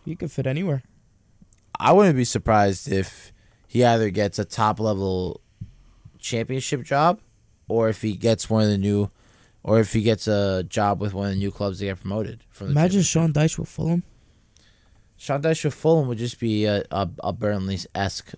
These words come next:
Speaker 2: defending. They just defend. That's all Fulham would do.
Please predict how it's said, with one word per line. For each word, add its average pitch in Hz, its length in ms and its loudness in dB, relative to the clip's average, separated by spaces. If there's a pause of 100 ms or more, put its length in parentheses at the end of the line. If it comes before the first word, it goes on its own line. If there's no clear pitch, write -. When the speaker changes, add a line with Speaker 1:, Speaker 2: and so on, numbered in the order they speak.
(160)
Speaker 2:
defending. 107 560 -4
They 113 120 0
just 110 160 -6
defend. 127 340 -2
That's 107 140 -8
all 101 160 -2 (240)
Fulham 92 240 -6
would 85 100 -12
do. 101 260 -6